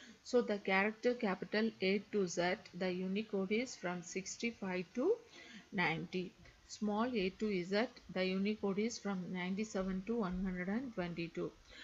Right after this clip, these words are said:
For the character zero to nine, we have to use the Unicode forty-eight to fifty-seven. Okay, so the character constant, constant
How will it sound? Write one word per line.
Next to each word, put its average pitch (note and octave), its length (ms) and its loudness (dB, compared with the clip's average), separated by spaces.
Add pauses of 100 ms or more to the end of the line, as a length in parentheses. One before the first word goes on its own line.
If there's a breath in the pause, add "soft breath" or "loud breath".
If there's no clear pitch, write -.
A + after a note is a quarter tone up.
(260 loud breath)
For G#3 240 4
the G#3+ 120 2
character A3 680 0
zero G3+ 460 0
to A#3 140 0 (200)
nine, G3 460 0 (380 loud breath)
we G3+ 80 4
have G3 240 2
to G3+ 60 -6
use G#3+ 400 0
the F#3 120 0 (140)
Unicode G3 640 -2 (100)
forty-eight F#3 680 2
to C4 180 -2
fifty-seven. F3 760 -6 (380)
Okay, A3 280 -2 (440 loud breath)
so A#3+ 220 0
the F3+ 260 0
character A3+ 460 2
constant, G#3 600 0 (160)
constant F#3 680 0